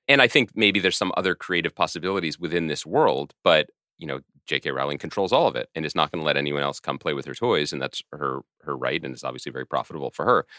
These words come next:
So that's what we get. But I will say, as one extra missive from Daddington Island, um, I thought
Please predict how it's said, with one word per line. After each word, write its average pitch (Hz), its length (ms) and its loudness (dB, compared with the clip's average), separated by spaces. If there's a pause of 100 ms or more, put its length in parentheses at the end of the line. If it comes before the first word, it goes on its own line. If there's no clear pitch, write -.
(160)
So - 100 -2
that's 90 180 6
what 82 40 -4
we 71 80 -2
get. 85 260 6 (300)
But 139 240 8 (580)
I 98 80 -2
will 151 180 4
say, 78 320 4 (320)
as 90 140 -4
one 101 200 0
extra 98 280 -2
missive 85 400 -2
from 76 220 -6
Daddington 78 420 2
Island, 82 360 2 (440)
um, 76 440 2 (1080)
I 110 160 8
thought 107 440 6